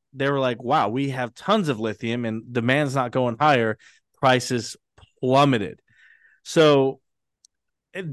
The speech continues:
that must be, I, I go back to certain interviews I've seen with some of the key players here in batteries and,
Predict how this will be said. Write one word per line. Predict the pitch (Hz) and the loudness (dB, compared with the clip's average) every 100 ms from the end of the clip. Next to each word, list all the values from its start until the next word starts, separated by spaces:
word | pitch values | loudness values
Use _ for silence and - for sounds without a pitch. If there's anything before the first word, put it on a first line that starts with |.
| 123 | 2
that | 185 190 185 | 4 4 2
must | 170 165 170 - | -2 0 -2 -2
be, | 170 165 160 | -2 0 0
I, | 139 139 127 | -2 -6 -6
I | 123 | -6
go | 135 208 | 0 0
back | 190 170 | 2 0
to | - | -2
certain | 143 - 185 | -4 -2 -2
interviews | 147 147 127 123 123 | -2 -4 -4 -4 -4
I've | 117 | -6
seen | 143 135 | -4 -2
with | 123 | -4
some | - 147 | -4 -4
of | 143 | -2
the | 123 | -4
key | - 160 | -4 -4
players | 151 143 131 127 - | -2 -2 0 -2 -4
here | 123 113 | -6 -4
in | 107 | -6
batteries | 98 113 120 120 117 117 110 | -4 -2 -2 -2 -4 -4 -6
and, | 104 92 | -8 -10